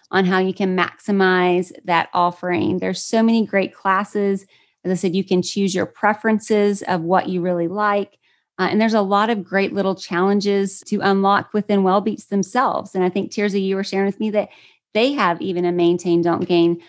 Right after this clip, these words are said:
challenge that you can help kind of partner, uh, yourself with making sure that you are getting all of your challenges together,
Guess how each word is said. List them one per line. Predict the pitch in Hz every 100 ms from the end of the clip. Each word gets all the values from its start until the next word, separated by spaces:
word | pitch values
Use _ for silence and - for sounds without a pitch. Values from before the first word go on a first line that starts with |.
| _
challenge | 185 170 165 175
that | -
you | 170
can | 180 185
help | 180 202 190 - _
kind | 202 190
of | 175
partner, | - 208 220 214 208 - -
uh, | 190 175
yourself | 175 202 202 - 208 220 233
with | 190 185 190
making | 196 202
sure | 196 196
that | -
you | 190
are | 180
getting | 175 196 180 175 -
all | 220 285 247
of | 180
your | 185 175
challenges | 185 180 185 185 180
together, | 175 160 180 214 277